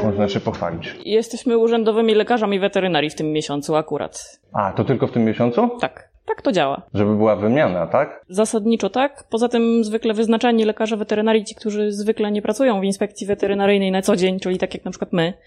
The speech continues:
Speaker 2: ponieważ pracujemy na uczelni, e, dostają wyznaczenia na przykład właśnie na miesiąc, na dwa, na trzy, w zależności od tego, ile mają czasu, bo wiadomo, że każdy ma jakąś swoją jeszcze oprócz tego pracę.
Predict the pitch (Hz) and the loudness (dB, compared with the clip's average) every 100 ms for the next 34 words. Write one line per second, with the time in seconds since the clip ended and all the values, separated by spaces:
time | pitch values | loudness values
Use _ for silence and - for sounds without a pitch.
0 | - - - 180 185 185 180 185 180 180 | -20 -14 -8 -6 -2 -4 -2 -2 0 -2
1 | 180 180 165 196 240 - _ _ _ - | 0 0 2 2 0 -4 _ _ _ -20
2 | _ _ - 202 208 208 208 214 220 226 | _ _ -6 0 4 4 6 6 6 4
3 | 202 233 240 240 240 240 247 247 247 247 | 2 0 2 4 4 2 2 2 2 0
4 | 247 254 226 247 190 185 226 240 196 - | -2 -4 -2 -2 -2 2 2 0 -4 -2
5 | 175 175 202 202 202 - 185 180 - 202 | -2 2 2 4 0 -4 -4 -4 -2 0
6 | 196 196 214 - 208 - 202 208 208 208 | 2 2 2 0 -4 -2 2 2 4 2
7 | 202 202 190 156 165 170 175 175 175 175 | 0 2 2 0 -4 -2 -2 0 -2 -2
8 | 175 180 175 180 175 170 170 180 - 175 | -4 -6 -6 -4 -4 -4 -6 -8 -8 -8
9 | 170 170 - 180 196 - 180 202 170 - | -6 -6 -8 -10 -12 -4 0 2 0 -2
10 | - | -14